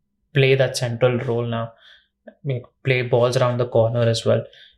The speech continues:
And it's so funny, like, he launches a ball and it's Tomiyasu running through the eight.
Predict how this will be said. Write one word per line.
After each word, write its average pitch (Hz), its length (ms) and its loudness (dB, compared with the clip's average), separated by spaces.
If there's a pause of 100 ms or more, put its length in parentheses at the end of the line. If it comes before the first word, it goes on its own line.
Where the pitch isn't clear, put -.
(160)
And 139 100 6
it's 139 140 2
so 190 160 4
funny, 160 480 0
like, 135 360 2
he 139 340 2
launches 135 420 2
a 143 60 4
ball 131 360 4
and 131 120 -2
it's 127 140 -6
Tomiyasu 135 640 2
running 131 280 0
through 127 160 2
the 123 320 4 (500)
eight. 131 380 2